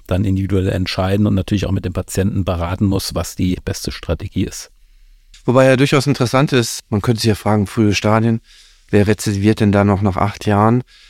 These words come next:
Speaker 2: dass wir das tatsächlich sehen, ne? Anders als bei den weiter fortgeschrittenen Stadien in der Erstlinie haben wir gerade bei den frühen Stadien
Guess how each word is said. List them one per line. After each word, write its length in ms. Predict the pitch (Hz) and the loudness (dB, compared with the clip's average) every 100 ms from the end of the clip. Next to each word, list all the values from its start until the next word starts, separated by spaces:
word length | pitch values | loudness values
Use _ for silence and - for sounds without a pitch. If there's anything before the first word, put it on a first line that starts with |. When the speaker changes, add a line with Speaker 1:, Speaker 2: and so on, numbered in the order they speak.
| _ _ | _ _
Speaker 2:
dass 320 | 117 120 - | -2 -2 -2
wir 160 | 123 117 | 0 2
das 160 | 156 | 2
tatsächlich 460 | - 120 113 - 120 | 0 -2 -2 -2 0
sehen, 400 | - 147 92 98 | 4 4 4 2
ne? 160 | 117 117 | 2 2
Anders 260 | 117 113 | 2 2
als 200 | 117 107 | -2 -2
bei 120 | 113 | 0
den 420 | 107 110 107 98 - | 2 2 -2 -6 -10
weiter 400 | - 113 113 113 | -2 2 2 2
fortgeschrittenen 640 | - 127 - 120 117 131 | 0 -2 0 -6 0 0
Stadien 320 | - 127 120 117 | 2 2 4 4
in 60 | |
der 80 | 113 | 2
Erstlinie 560 | 113 117 - 113 110 107 | 2 -2 -2 0 2 2
haben 160 | 107 | 2
wir 80 | 110 | 2
gerade 220 | 110 117 - | 2 0 0
bei 100 | 107 | 0
den 300 | 101 98 98 | 2 -2 -6
frühen 440 | - - 127 135 | -8 2 4 4
Stadien 580 | 127 127 120 117 120 120 | 2 2 2 4 2 0